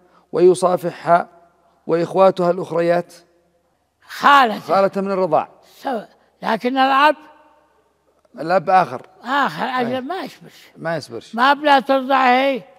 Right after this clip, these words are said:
Speaker 1: نعم.
Speaker 2: أو ترضع البنت. لا يصح، لأن إحنا نشير الأب الذي يجلس عنده.
Speaker 1: جميل. وعلى ذلك فلا يصح أن ي-،
Speaker 2: لا يصح، نعم.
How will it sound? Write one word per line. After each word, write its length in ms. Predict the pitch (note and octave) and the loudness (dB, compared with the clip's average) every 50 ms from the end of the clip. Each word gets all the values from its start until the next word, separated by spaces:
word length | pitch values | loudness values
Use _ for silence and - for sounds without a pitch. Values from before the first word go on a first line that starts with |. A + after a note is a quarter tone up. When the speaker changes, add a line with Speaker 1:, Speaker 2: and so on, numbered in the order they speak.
| _ - | _ -14
Speaker 1:
نعم. 280 | C#3+ C#3+ B2 G#2 G2 - _ - | -12 -10 -10 -12 -12 -16 _ -16
Speaker 2:
أو 160 | F#3+ G3+ G3 | -12 -10 -10
ترضع 520 | F3+ - A#3+ A#3+ A#3 B3+ A#3+ B3 C4 C4 B3+ | -6 -6 -6 -4 -2 -2 0 0 0 0 -2
البنت. 580 | B3 C4 A#3 A3 A3 A#3 C4 B3+ B3 A3+ F3+ - _ _ _ _ _ _ _ _ _ - | -2 -4 -4 -6 -6 -6 -6 -6 -6 -6 -10 -14 _ _ _ _ _ _ _ _ _ -8
لا 400 | F#3+ A3 B3 C4+ C#4 C#4+ C#4+ C4+ | -2 2 4 4 4 4 4 2
يصح، 340 | B3 F#3+ C4+ B3+ A3+ F#3+ F#3 | 2 2 0 0 0 -2 -6
لأن 280 | G3+ A#3 A#3 A#3 A#3+ | -6 -4 -4 -4 -4
إحنا 280 | A#3 G#3+ B3 C4 C4+ C4+ | -6 -6 -4 -4 -2 -4
نشير 320 | B3 - - - C#4 C4 | -4 -6 -6 -4 -2 0
الأب 220 | C4 C#4+ C4 B3 G#3+ - | 0 0 0 -2 -2 0
الذي 340 | C#4 C4 B3+ B3+ A#3+ A#3 C4 | 0 0 0 0 -2 -2 -2
يجلس 380 | C4 B3+ A#3+ G3 A#3 A#3+ G#3 G#3 | -2 -2 -2 -2 -4 -6 -6 -8
عنده. 380 | A#3 C4 B3+ A#3 A3 G#3 F#3 E3+ E3 | -8 -8 -8 -8 -10 -12 -12 -12 -10
Speaker 1:
جميل. 240 | E3+ D#3+ D3+ D3 C#3 | -8 -8 -6 -4 -2
وعلى 320 | C#3+ D3 D#3+ F3+ F3+ F3+ | 0 2 2 2 2 0
ذلك 300 | F3+ F#3 F#3 F3 - G3 | 0 0 -2 -2 -2 -4
فلا 300 | F3+ - F3+ F3+ F#3+ F#3+ | -2 0 0 2 4 2
يصح 280 | F#3 E3+ - F3+ - E3 | 2 2 -2 -4 -6 -6
أن 80 | F3 | -8
ي-، 60 | E3+ F3 | -8 -8
Speaker 2:
لا 480 | F3 E3 D#3+ G#3+ A#3+ C4 C4+ C4 C4 | -8 -8 -8 -4 0 0 2 2 2
يصح، 360 | B3 A#3+ A3 F#3 - - - | 0 0 -2 -4 -8 -10 -14
نعم. 340 | G3+ A#3 A#3+ A3+ G#3 G3 F3 | -12 -12 -10 -10 -12 -12 -14